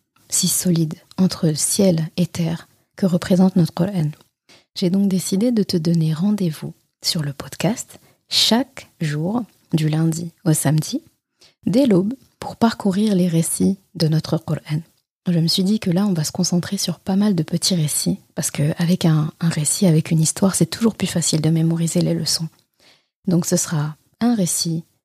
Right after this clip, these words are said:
une leçon à emporter dans ton sac de voyage vers le paradis. Qu'est-ce t'en dis ? Donc, euh, ce seront des, des épisodes courts, concis, riches. Donc là, ça va être un vrai défi pour moi, parce que les épisodes courts, je suis pas douée, mais,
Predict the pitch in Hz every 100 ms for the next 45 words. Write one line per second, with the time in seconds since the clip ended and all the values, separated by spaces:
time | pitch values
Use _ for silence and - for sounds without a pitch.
0 | _ _ 220 214 170 165 - 156 185 _
1 | _ _ _ _ _ 202 185 - - 170
2 | 165 160 - 147 147 170 - 175 156 151
3 | 156 151 160 175 175 - 160 160 160 160
4 | 156 151 170 - - 165 160 185 - _
5 | _ _ - - _ _ 180 170 - 175
6 | 165 - - 185 - 226 214 190 180 165
7 | 165 160 - 196 180 185 185 160 160 160
8 | - - 226 - _ _ _ - 202 180
9 | - 151 240 - - 156 185 - - -
10 | _ 165 - 170 165 160 160 156 156 156
11 | 170 160 - 165 - 165 160 - - 160
12 | 165 160 165 170 - - - - 180 180
13 | 190 175 160